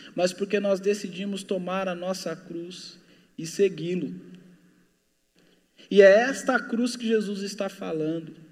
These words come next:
É quando você, por exemplo, diante de uma relação no seu trabalho, com os seus vizinhos,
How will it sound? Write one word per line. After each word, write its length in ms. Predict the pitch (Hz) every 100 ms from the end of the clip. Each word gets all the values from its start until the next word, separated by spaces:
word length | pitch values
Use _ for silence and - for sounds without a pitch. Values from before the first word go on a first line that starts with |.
| _ _ _ _ _ _ _ _ _ _ _ _ _ - -
É 100 | 180
quando 320 | 220 220 214
você, 720 | 208 208 202 196 202 214 - - - - - - _ _ _ _ _ -
por 300 | 220 254 247
exemplo, 640 | 208 165 180 202 190 - - - - - 165
diante 380 | 196 233 220
de 80 | 196
uma 160 | 214 196
relação 500 | 208 190 185 208 202
no 100 | 185
seu 240 | - 208
trabalho, 720 | 202 185 151 165 190 196 165
com 160 | 147 185
os 120 | 175
seus 220 | 196 190
vizinhos, 760 | 170 165 156 220 226 151 -